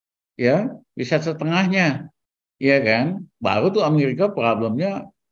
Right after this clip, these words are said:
akan kelihatan semua. Nah, buat kita, yang penting jangan monopoli dah. Kita dagang sama Qatar, ya kalau perlu kita pakai uangnya Qatar. Qatar juga pakai uang rupiah. Kita dagang sama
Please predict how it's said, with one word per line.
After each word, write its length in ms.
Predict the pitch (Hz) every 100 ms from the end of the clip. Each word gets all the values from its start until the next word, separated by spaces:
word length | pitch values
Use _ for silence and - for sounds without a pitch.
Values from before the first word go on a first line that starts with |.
| _ _
akan 320 | 107 107 110 117
kelihatan 320 | 104 110 101
semua. 800 | 101 98 101 95 82 78 - _ _ _ _ _ -
Nah, 160 | 127
buat 400 | 143 170 165 170
kita, 560 | 214 214 147 143 170 - - _ _ _ _
yang 240 | 143 190
penting 480 | 175 160 156 208 196
jangan 400 | 143 127 147 170
monopoli 560 | 156 160 160 175 180
dah. 320 | 185 175 127 - _ _ _ -
Kita 240 | 151 180
dagang 320 | 175 151 156 156
sama 560 | 151 160 151 151 139
Qatar, 480 | - 147 175 185 143
ya 160 | 113 120
kalau 160 | 139
perlu 240 | 147 156 202
kita 240 | 175 170
pakai 320 | 170 156 180
uangnya 320 | 175 170 180
Qatar. 560 | 175 135 - 202 208 175 - _ _ _ -
Qatar 320 | 139 180 190
juga 240 | 170 196
pakai 240 | 190 156 175
uang 240 | 160 165
rupiah. 720 | 160 156 - 104 165 202 78 - _ _ _
Kita 240 | 156 135 185
dagang 400 | 170 147 151 156
sama 480 | 156 160 165 160